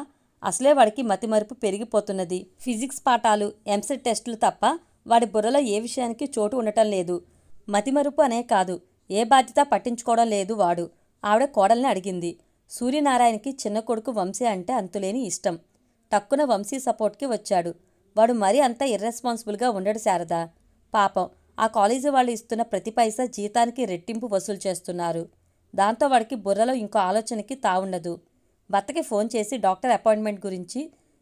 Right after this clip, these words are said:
గుర్తు చేయాలనుకున్న కాంచన ఇప్పుడు అత్తగారు అడుగుతుంటే ఇంకో కోణంలో ఆలోచించింది.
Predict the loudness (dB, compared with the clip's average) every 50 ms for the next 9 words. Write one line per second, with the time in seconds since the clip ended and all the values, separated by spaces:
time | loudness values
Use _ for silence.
0 | _ _ -10 -8 -8 -6 -4 -2 2 4 4 4 4 2 -4 -4 -4 -4 -2 -2
1 | -2 -2 -4 -4 -6 -6 -6 -6 -8 _ _ _ _ _ _ -10 -10 -4 2 2
2 | 2 2 2 0 2 4 6 6 4 4 0 -4 -4 -4 -4 -2 -4 -4 -4 -2
3 | -2 -4 -4 -4 -2 -2 -2 0 0 0 2 2 2 2 0 -4 -6 -10 -10 -8
4 | -10 -10 -8 -8 -8